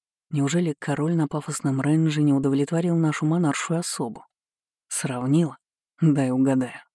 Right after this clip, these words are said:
И сравнение оказалось не в пользу олейника. Ай-яй. Неужели кусачка истосковалась по своему простолюдину? Но хоть в чем-то я лучше. Тут сомневаться не приходилось,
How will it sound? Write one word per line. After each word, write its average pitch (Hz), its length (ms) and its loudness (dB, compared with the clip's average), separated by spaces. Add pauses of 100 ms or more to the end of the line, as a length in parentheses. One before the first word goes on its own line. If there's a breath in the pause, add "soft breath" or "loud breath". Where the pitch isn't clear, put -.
(560)
И 131 60 -8
сравнение 151 540 2
оказалось 147 500 -4
не 147 140 0
в - 80 -14
пользу 147 380 -2
олейника. 143 680 -4 (180)
Ай-яй. 147 800 -6 (920)
Неужели 147 420 2
кусачка - 560 -6
истосковалась 151 720 -4
по 143 120 -6
своему 139 380 0
простолюдину? 151 720 -4 (960)
Но 139 140 -2
хоть - 180 -4
в - 80 -20
чем-то 143 380 0
я 143 120 0
лучше. - 360 -8 (520)
Тут 165 200 -2
сомневаться 151 640 2
не 143 120 2
приходилось, 143 720 -6